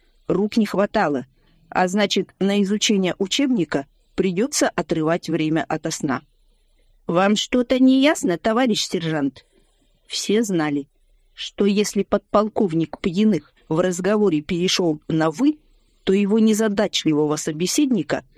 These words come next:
от получения волшебных люлей отделяет столь незначительная грань, что ее и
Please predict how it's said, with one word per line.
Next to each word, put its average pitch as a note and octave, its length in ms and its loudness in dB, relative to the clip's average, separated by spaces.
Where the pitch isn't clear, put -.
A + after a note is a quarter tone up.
от E3 200 -4
получения G#3 760 0
волшебных D#3+ 720 -2
люлей F#3+ 380 2
отделяет G#3+ 640 2
столь A#3+ 360 -2
незначительная G3+ 800 0
грань, B3 300 -2
что - 260 -4
ее A3+ 420 2
и A3+ 320 2